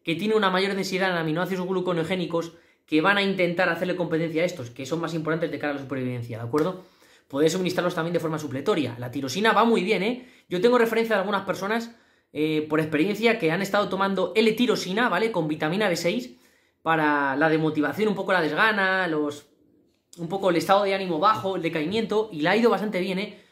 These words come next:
Pero como digo, es un efecto subjetivo, va a depender un poco de la persona. Vitamina C fundamental, ¿vale? La tirosina hidroxilasa, la dopamina descarboxilasa, todo,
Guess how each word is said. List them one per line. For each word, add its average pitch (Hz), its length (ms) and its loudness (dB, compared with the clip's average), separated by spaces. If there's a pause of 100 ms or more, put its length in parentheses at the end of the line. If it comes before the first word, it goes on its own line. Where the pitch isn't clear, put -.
(120)
Pero 151 100 -4
como 151 140 -2
digo, 170 160 2
es 160 60 -4
un 175 60 -2
efecto 175 280 -4
subjetivo, 151 400 -4
va 131 80 -4
a 151 40 0
depender 151 240 -2
un 151 80 -4
poco 151 140 -2
de 143 60 0
la 120 80 -4
persona. 117 320 -10 (340)
Vitamina 175 440 2
C 240 100 4
fundamental, 208 880 2 (160)
¿vale? 185 200 -2
La 170 120 0
tirosina 160 380 -2
hidroxilasa, 208 720 0
la 190 100 0
dopamina 156 400 -2
descarboxilasa, 185 920 -2
todo, 190 280 -2